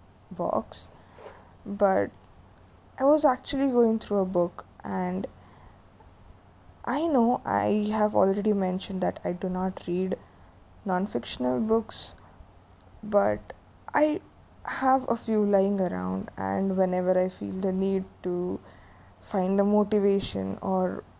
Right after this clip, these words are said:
you know, something assuring, I go through these books. And during one of these book flips, I came across the whole concept of spirituality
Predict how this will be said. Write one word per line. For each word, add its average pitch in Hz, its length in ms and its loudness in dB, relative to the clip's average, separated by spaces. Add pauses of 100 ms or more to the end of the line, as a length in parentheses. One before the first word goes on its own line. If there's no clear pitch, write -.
(280)
you 208 100 -2
know, 185 280 -4
something 185 560 -4
assuring, 196 680 0 (720)
I 190 400 2
go 214 160 6
through 240 220 0
these 196 320 -2
books. - 500 -8
And 196 420 -4 (540)
during 190 380 0
one 185 180 2
of 185 160 -2
these 190 300 -2
book 190 260 -2
flips, - 460 -6 (680)
I 185 460 0 (1200)
came 277 240 2
across 190 640 -2 (160)
the 208 140 -4
whole 220 260 2
concept 180 640 0
of 180 140 -6
spirituality 185 1120 -6